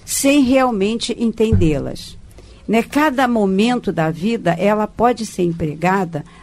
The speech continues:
da forma, é, é, é, natural, da forma <laughs> nat-, como Jesus nos ensinou, ou então sendo empregada da forma necessária do momento. É, é, a gente vive o tempo todo,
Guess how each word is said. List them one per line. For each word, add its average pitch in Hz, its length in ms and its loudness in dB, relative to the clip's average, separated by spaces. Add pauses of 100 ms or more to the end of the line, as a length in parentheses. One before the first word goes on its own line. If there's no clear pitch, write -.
(120)
da 226 200 0
forma, 208 520 0 (320)
é, 190 640 2 (240)
é, 180 80 -4
é, 156 340 -2
natural, 180 1000 2 (180)
da 208 200 2
forma 208 760 4
<laughs> - 80 -20
nat-, 170 400 0
como 220 240 4
Jesus 190 460 2
nos 180 200 2
ensinou, 175 680 4 (100)
ou 240 140 2
então 254 280 2
sendo 240 520 -2
empregada 196 840 0
da 208 180 -4
forma 202 320 0
necessária 180 640 -2
do 175 140 -2
momento. 175 600 0 (520)
É, 240 300 2
é, 214 200 2
a 202 80 0
gente 262 340 -2
vive 240 440 2
o 233 40 -4
tempo 262 420 0
todo, 190 520 0